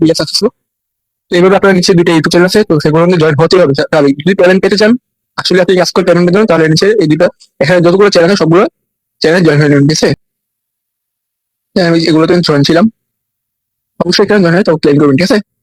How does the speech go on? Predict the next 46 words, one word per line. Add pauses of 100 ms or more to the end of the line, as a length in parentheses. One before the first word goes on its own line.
(960)
এখানে
যে
উইথড্র
অপশন
দেখায়,
এখানে
দেখি
আমার
ব্যালেন্স
কত
হয়েছে, (240)
এখানে
পাঁচশো
দশ
টাকা
ব্যালেন্স,
ঠিক
আছে? (440)
আমার
কাছে
এখানে
উইথড্র
দিই। (3000)
দেখেন
এখানে
নাম
শো
করছে,
এখানে
ব্যালেন্স
নাম
পাঁচশো
দশ
টাকা। (120)
আর
এখানে
বলা
হয়েছে
যে (480)
মিনিমাম
উইথড্র
এক
হাজার
টাকা (180)
and (580)
পাঁচ,